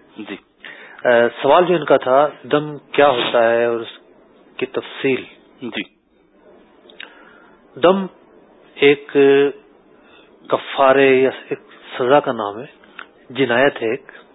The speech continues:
Speaker 2: جس طرح نماز میں سجدہ سہو ہے یا نماز کا اعادہ ہے، اس طریقے سے جو حج کی غلطیاں ہیں، چونکہ حج مالی عبادت ہے، اس میں مال کے ذریعے جانچا جاتا ہے، تو نماز کی جو سزا ہے، اس کا جو ازالہ ہے، وہ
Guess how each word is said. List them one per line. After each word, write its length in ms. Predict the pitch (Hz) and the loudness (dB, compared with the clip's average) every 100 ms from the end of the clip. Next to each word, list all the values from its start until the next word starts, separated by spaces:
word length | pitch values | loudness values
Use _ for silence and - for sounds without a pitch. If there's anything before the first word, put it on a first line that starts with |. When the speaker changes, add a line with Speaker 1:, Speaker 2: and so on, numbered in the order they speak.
| - - - - - - | -20 -20 -20 -20 -20 -12
Speaker 2:
جس 80 | 127 | -4
طرح 140 | - 139 | 2 2
نماز 380 | 127 117 127 127 | 2 2 2 2
میں 240 | 127 127 120 - | -2 -6 -6 -8
سجدہ 200 | 120 127 117 | -2 -2 -2
سہو 300 | - 131 131 | -6 -4 -2
ہے 160 | 120 120 | -2 0
یا 80 | 120 | -2
نماز 320 | 117 113 123 - | -4 -4 -4 -4
کا 120 | - | -2
اعادہ 300 | 120 110 110 | 0 0 0
ہے، 300 | 123 110 107 120 - _ _ _ - - - - - | 0 0 -4 -8 -16 _ _ _ -20 -20 -20 -20 -20
اس 140 | - | -6
طریقے 260 | 156 156 160 | -4 0 0
سے 80 | 170 | 0
جو 140 | 151 | -2
حج 240 | 147 135 - | -4 -4 -4
کی 160 | - 175 | 2 4
غلطیاں 480 | 139 - 139 139 | 2 0 -4 -2
ہیں، 80 | 135 | -4
چونکہ 300 | 143 156 180 143 | -6 -6 -4 -2
حج 120 | 165 - _ | -2 -4 _
مالی 360 | 143 131 143 160 | -4 0 2 2
عبادت 380 | 117 110 110 - | 2 0 -2 -8
ہے، 60 | - - _ _ _ - _ - - - - - | -10 -14 _ _ _ -20 _ -20 -20 -20 -20 -10
اس 160 | 143 - | -6 -4
میں 80 | |
مال 340 | 151 127 147 170 | 0 4 4 4
کے 140 | 175 | 2
ذریعے 280 | 143 135 143 | 2 2 2
جانچا 280 | 127 110 123 | 2 0 0
جاتا 340 | 107 95 107 | 0 -4 -6
ہے، 80 | 98 - _ _ _ _ _ - - - - - - | -8 -12 _ _ _ _ _ -20 -20 -18 -20 -20 -8
تو 80 | - | -4
نماز 400 | 131 127 139 175 - - | 0 2 4 4 2 -8
کی 120 | - 160 | -2 0
جو 100 | 160 - | 0 0
سزا 280 | 131 151 | 2 4
ہے، 120 | 147 151 | 6 6
اس 200 | 143 - | 2 0
کا 280 | - 147 143 | 2 4 4
جو 160 | 139 | 2
ازالہ 400 | 139 135 120 120 | 0 0 0 4
ہے، 260 | 139 135 135 | 4 4 2
وہ 180 | 131 | 2